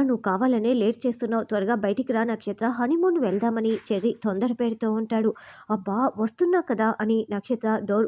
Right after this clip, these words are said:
ఓపెన్ చేస్తుంది. "ఏంటి ఇంకా ఇంత లేటు? పద వెళ్దాం" అని చెర్రీ అంటుంటే అప్పుడే అపూర్వ, శరత్చంద్ర కారు రావటంతో,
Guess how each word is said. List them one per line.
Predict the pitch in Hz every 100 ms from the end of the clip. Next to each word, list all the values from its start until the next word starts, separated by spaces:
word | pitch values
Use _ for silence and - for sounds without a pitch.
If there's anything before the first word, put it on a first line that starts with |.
| 202
ఓపెన్ | 190 240 233
చేస్తుంది. | 233 220 220 220 220 202 - - -
"ఏంటి | 214 220 233 226 - 226
ఇంకా | 285 415 330
ఇంత | 185 269
లేటు? | 240 233 233 -
పద | 285 370
వెళ్దాం" | 294 196 226 220 -
అని | 220 214 -
చెర్రీ | 214 190 220
అంటుంటే | 220 208 214 214 214
అప్పుడే | 214 220 214 220 -
అపూర్వ, | 202 240 226 220
శరత్చంద్ర | 220 196 214 220 214 226 -
కారు | 196 208
రావటంతో, | 233 220 220 214 214